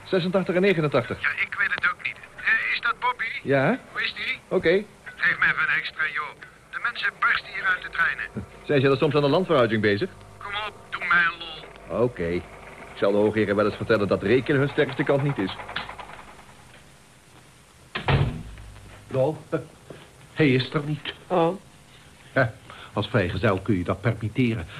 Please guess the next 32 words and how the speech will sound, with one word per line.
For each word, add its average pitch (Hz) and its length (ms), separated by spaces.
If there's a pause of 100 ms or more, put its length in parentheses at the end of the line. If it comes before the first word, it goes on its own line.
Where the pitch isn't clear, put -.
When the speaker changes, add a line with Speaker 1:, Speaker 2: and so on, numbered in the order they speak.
(140)
Speaker 3:
Avondje 90 420
uit, 104 340 (220)
in 85 80
de 76 80
stad - 320
eten. 110 400 (560)
Speaker 4:
Hou 143 180
jij 131 140
je 123 100
liever 123 300
bij 117 160
je 113 120
algebra. 110 680 (920)
Speaker 3:
Wist 120 520
jij 107 320
dat - 160
Tugaljan 92 680
een 67 100
groot 110 420
man 98 320
is? - 520 (100)
Speaker 4:
<laughs> - 360
Zo 220 100
ongeveer 190 460
als 202 100
jij? 190 360 (200)
Speaker 3:
Die, 147 340 (240)
die 147 200
theorie 143 640
van 80 160
hem. 80 220 (800)
Ja, - 180